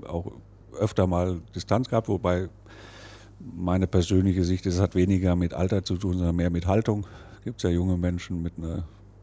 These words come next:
ziemlich altbackenen Haltung und es gibt ältere Menschen mit sehr erfrischend,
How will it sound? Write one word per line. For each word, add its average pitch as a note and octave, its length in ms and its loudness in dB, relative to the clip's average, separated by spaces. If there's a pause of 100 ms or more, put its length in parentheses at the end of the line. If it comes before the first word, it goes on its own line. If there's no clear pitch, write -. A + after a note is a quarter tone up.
(280)
ziemlich G2 380 -4
altbackenen F2 600 -2
Haltung F2+ 420 0
und E2+ 80 -2
es F2 120 -6
gibt - 300 -8
ältere F2+ 340 -4
Menschen F2 400 -4
mit E2 200 -6
sehr D#2+ 280 -2 (1000)
erfrischend, G2+ 800 2